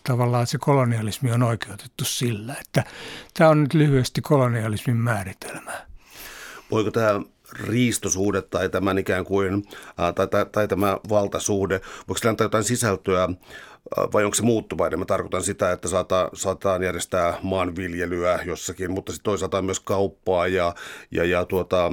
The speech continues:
Speaker 2: arvometalleja, timantteja ja kaikkea tämän kaltaista. Ähm, kuuluuko nämä kaikki kolonialismiin vai onko se nimenomaan jonkin elävän siirtokunnan perustamista ikään kuin, no, varhaisemmin historiassa ehkä maanviljelyksen kautta?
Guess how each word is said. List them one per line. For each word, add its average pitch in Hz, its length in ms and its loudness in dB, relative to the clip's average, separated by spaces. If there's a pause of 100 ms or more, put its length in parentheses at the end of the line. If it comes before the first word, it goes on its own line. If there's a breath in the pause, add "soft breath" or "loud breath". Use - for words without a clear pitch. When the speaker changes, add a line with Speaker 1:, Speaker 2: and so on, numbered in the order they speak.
(180)
Speaker 2:
arvometalleja, 92 1000 0
timantteja 95 680 -2
ja 92 40 0
kaikkea 95 280 0
tämän 101 300 0
kaltaista. 90 560 -2 (260 loud breath)
Ähm, 87 380 0 (100)
kuuluuko 104 320 0
nämä 104 120 2
kaikki 104 260 0
kolonialismiin 87 800 0
vai 90 180 0
onko 85 220 -2
se 90 100 -6
nimenomaan 92 520 0
jonkin 87 480 -4 (400 loud breath)
elävän 90 440 2
siirtokunnan 85 720 -4
perustamista 85 720 -6
ikään 87 280 -4
kuin, 92 380 -2 (200)
no, 92 280 -2
varhaisemmin 90 440 -4
historiassa 95 520 -4
ehkä 87 140 -4
maanviljelyksen 87 760 -2
kautta? 90 440 -4